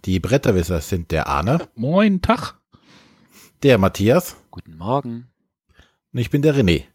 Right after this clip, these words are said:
Speaker 1: Tag.
Speaker 2: Ach, wie er, wie er schon, wie der Matthias so sanftmütig klingt.
Speaker 3: Na, ich kling doch immer sanftmütig. Der, der Punkt ist, warum sagst du nicht einfach Tag,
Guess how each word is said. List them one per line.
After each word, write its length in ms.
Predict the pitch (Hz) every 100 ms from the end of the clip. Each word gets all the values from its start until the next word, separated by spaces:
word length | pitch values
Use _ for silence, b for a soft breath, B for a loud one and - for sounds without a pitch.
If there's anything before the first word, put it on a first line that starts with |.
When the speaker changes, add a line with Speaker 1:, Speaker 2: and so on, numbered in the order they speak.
| _ _ _ _ _
Speaker 1:
Tag. 460 | - 104 - - - _ _ _ -
Speaker 2:
Ach, 360 | 101 107 - 95
wie 160 | 95
er, 160 | 90 92 -
wie 100 | 95
er 160 | 90
schon, 220 | 98 101 92 B B B B
wie 100 | -
der 180 | 92 82
Matthias 540 | 82 - 107 135 104
so 120 | - 82
sanftmütig 960 | 90 92 139 - - 98 92 - 80 -
klingt. 680 | - 87 147 101 - - -
Speaker 3:
Na, 60 | -
ich 160 | -
kling 160 | - 254
doch 160 | 214
immer 240 | 143 139 113
sanftmütig. 520 | 101 101 117 104 101
Der, 120 | 117
der 180 | 123 127
Punkt 280 | - 233 233
ist, 120 | 156
warum 280 | 147 147 143
sagst 320 | 123 - 127
du 100 | 165
nicht 220 | 214 170
einfach 320 | 202 175 151
Tag, 420 | - - 170 -